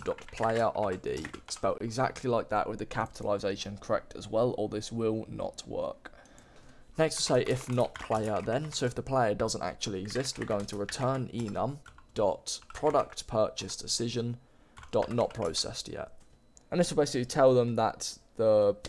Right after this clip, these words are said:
purchase hasn't been made because the player didn't exist, so we're going to tell the server to not charge them or give them anything in return. Next we will then say if receipt info dot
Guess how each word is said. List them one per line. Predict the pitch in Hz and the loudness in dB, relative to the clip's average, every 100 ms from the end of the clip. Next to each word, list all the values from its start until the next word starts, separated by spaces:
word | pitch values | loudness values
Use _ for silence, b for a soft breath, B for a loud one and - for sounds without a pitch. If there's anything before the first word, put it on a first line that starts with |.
| - - - - - | -14 -16 -20 -20 4
purchase | 156 135 - 131 131 | 6 6 2 -2 2
hasn't | 120 123 104 - | 0 0 -4 -4
been | 107 104 101 | -4 -4 -2
made | 120 123 120 | 2 2 -2
because | - 104 113 104 | -6 -4 -2 -2
the | - | -2
player | 120 110 | 4 4
didn't | - - | 2 -10
exist, | 104 123 113 - - | -4 2 2 2 -4
so | - 107 104 | 0 2 2
we're | 107 | 2
going | 110 101 101 | 2 0 -4
to | 107 | -8
tell | 101 151 | 2 2
the | 117 | 4
server | - 113 107 110 107 | 0 2 4 4 4
to | - 107 | 0 -6
not | 98 110 98 - - - B B B - - | -4 -2 -2 -6 -14 -16 B B B -20 -10
charge | - 120 110 107 | 0 4 4 4
them | 113 107 110 - | 2 2 0 -6
or | - 101 98 95 - - | -4 -2 0 -2 -4 -4
give | - 107 | -2 -2
them | - 95 | -2 -4
anything | 80 87 - 92 - - - | -4 -6 -8 -10 -12 -14 -8
in | 110 | -8
return. | 104 117 92 131 - - - b b b b b b b b b - | -4 -2 -2 -4 -12 -16 -20 b b b b b b b b b 0
Next | 160 - | 2 0
we | 135 | 0
will | 123 123 | 2 2
then | 117 | 2
say | 110 117 110 90 - - | 2 2 0 -2 -6 4
if | 147 147 - - 127 | 4 4 -10 -6 -2
receipt | 127 - 135 120 - - | 0 0 0 -4 -8 -6
info | 117 107 - 110 120 127 - - - | -6 -6 0 2 2 0 -8 -18 -2
dot | 98 - | -2 -2